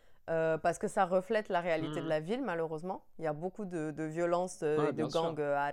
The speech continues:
Speaker 2: Parce
Speaker 1: Atlanta.
Speaker 2: que là,
Speaker 1: Et
Speaker 2: euh,
Speaker 1: tu
Speaker 2: au
Speaker 1: le
Speaker 2: niveau de la
Speaker 1: ressens
Speaker 2: prod, tu sais, t'as
Speaker 1: directement.
Speaker 2: l'impression, euh, c'est une prod de Lil Baby, quoi.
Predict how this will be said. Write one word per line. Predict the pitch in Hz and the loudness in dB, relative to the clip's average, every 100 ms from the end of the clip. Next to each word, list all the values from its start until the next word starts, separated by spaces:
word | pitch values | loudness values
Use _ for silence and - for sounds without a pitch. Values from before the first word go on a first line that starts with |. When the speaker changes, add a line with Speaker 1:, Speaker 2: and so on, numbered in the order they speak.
| - | 2
Speaker 2:
Parce | 165 190 | 2 4
Speaker 1:
Atlanta. | |
Speaker 2:
que | 190 | 4
là, | 165 190 170 143 | 6 10 10 8
Speaker 1:
Et | 131 | 2
Speaker 2:
euh, | |
Speaker 1:
tu | 127 | 2
Speaker 2:
au | |
Speaker 1:
le | |
Speaker 2:
niveau | - - | 2 2
de | 127 | 2
la | |
Speaker 1:
ressens | 123 | 0
Speaker 2:
prod, | 185 180 | 2 2
tu | 175 | 2
sais, | |
t'as | 170 | 0
Speaker 1:
directement. | |
Speaker 2:
l'impression, | 131 185 285 127 190 196 190 | -2 -2 -4 -8 -6 -6 -4
euh, | 131 | -6
c'est | 117 131 | -10 -12
une | 120 | -10
prod | - 143 | -6 -4
de | 127 | -2
Lil | 127 127 | -2 4
Baby, | 160 185 208 | 2 2 -4
quoi. | 131 120 | -2 -4